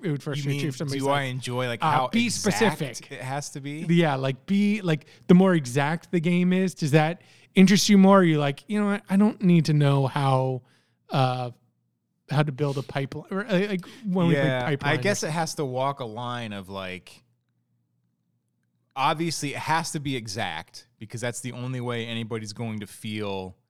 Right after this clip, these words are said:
Speaker 2: um,
Speaker 1: Accomplished.
Speaker 2: accomplished at the end of the game and not ripped off if you lost.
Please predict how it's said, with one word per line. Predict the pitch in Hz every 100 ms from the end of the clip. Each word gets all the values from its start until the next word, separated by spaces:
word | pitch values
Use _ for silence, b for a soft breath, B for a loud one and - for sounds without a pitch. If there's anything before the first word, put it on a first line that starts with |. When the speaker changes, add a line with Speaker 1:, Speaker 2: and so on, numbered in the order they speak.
| _ _ _ _ _ _ _ _ -
Speaker 2:
um, | 101 95 92 92 90 92 _ -
Speaker 1:
Accomplished. | 156 - 135 131 147 147 -
Speaker 2:
accomplished | 123 - 143 139 123 113 120
at | 104
the | 110
end | 110
of | 110
the |
game | 113 101 90 95 -
and | 120
not | 110 110 85
ripped | 107 -
off | 95 92
if | 95 95
you | 95
lost. | 80 78 85 -